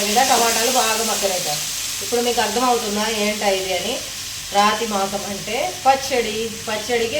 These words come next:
రాతి మాంసం అంటారు పల్లెటూర్లలో అంటుంటే నేను విని, మీకు కూడా తెలుసో లేదో తెలుసుకుందామని చెప్పేసి ఇదైతే ఇలా రోటి పచ్చడికి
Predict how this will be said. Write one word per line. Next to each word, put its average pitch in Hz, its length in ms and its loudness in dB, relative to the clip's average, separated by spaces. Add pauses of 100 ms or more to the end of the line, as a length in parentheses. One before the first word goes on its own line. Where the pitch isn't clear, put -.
రాతి 220 280 2
మాంసం 202 400 -2
అంటారు 180 400 0 (160)
పల్లెటూర్లలో 190 720 0 (640)
అంటుంటే 208 420 0 (100)
నేను 208 280 0
విని, 226 240 0 (500)
మీకు 233 220 0
కూడా 254 160 6 (140)
తెలుసో 233 300 -2 (180)
లేదో 226 300 2 (220)
తెలుసుకుందామని 220 680 0
చెప్పేసి 202 360 -2 (1040)
ఇదైతే 196 360 2 (220)
ఇలా 202 160 4 (380)
రోటి 226 220 2 (100)
పచ్చడికి 208 480 -2